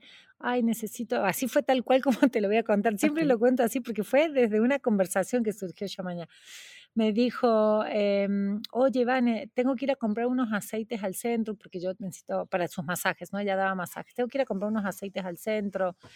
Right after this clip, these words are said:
Speaker 1: Em, eh, y le digo, "¿Qué tipo de aceite?". Me dice, "Este y el otro para preparar, eh, que, para unas cremas". Y, y le digo, "¿Y por qué no los haces tú?". Y ella me
Speaker 2: <laughs>
Speaker 1: responde, "Porque no sé".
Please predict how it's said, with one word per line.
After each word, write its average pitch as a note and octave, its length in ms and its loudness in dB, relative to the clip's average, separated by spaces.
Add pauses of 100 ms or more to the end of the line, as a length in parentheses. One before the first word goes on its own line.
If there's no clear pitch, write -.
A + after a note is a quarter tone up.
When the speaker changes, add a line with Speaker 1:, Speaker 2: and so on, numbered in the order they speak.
(420)
Speaker 1:
Em, E3 680 0 (480)
eh, F#3+ 300 -8
y F#3 80 -4
le G#3 80 0
digo, A3 120 0
"¿Qué C#4 100 -6
tipo C#4+ 200 0
de A#3 80 6
aceite?". F#3+ 440 0 (440)
Me C4 80 0
dice, D4+ 240 2
"Este E4 200 -4
y B3 80 4
el A#3+ 120 4
otro C#4+ 260 4
para F#3+ 200 0
preparar, F#3+ 560 0 (280)
eh, E3 480 -4
que, - 160 -6 (360)
para F#3 180 4
unas A#3+ 200 4
cremas". F3+ 640 2
Y, G3 560 -4
y F#3+ 40 -6
le G3+ 160 -4
digo, G#3+ 440 -2 (240)
"¿Y A#3+ 100 -8
por D4+ 160 -2
qué F#4 100 0
no F#4+ 100 -2
los D#4 160 2
haces - 340 -2
tú?". D#4+ 240 -2 (840)
Y A3 60 2
ella A#3+ 120 6
me A#3 100 6
Speaker 2:
<laughs> - 0 -
Speaker 1:
responde, A3 360 -2
"Porque G#3 280 -6
no A#3+ 100 2
sé". B3+ 320 0